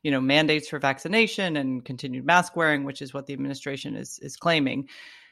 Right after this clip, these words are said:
they're not speaking to the, the covid crisis at the border at all. In fact, they try to avoid those questions. They did have to acknowledge that they weren't actually testing a lot of the people who were coming into the country. And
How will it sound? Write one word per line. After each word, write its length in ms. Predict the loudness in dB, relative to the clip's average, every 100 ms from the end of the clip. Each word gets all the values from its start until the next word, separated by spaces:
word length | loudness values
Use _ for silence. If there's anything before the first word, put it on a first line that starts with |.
| _ _ _ _ _ _
they're 320 | -10 4 6 6
not 300 | 6 4 2
speaking 560 | -4 -2 0 0 0
to 260 | -2 -4 -4
the, 320 | -4 -4 -6 -6
the 360 | -4 -6 -8 _ _ _ -20 -18 -12
covid 340 | 2 2 4 0
crisis 380 | 0 0 -2 -4
at 100 | -4
the 60 |
border 340 | -2 0 2 2
at 140 | 2
all. 320 | 4 6 4
In 100 | 2
fact, 220 | 0 0 0
they 100 | -2
try 180 | 0
to 140 | 2 0
avoid 320 | 2 2 4
those 200 | 2 0
questions. 340 | -4 -4 -2
They 120 | -2 0
did 200 | 0 0
have 180 | 0
to 80 | 0
acknowledge 440 | 0 2 2 2 -2
that 120 | -2
they 120 | -2
weren't 300 | 0 -4 -2
actually 440 | 0 0 -2 -6 -6
testing 480 | -4 -4 -2 -4 -2
a 60 |
lot 160 | 0 2
of 60 |
the 80 | 0
people 320 | -2 -4 -4
who 80 | -4
were 180 | -4 -6
coming 280 | -4 -4 -2
into 220 | -2 -4
the 100 | -8
country. 500 | -4 -4 -4 -4 0
And 200 | 0 -2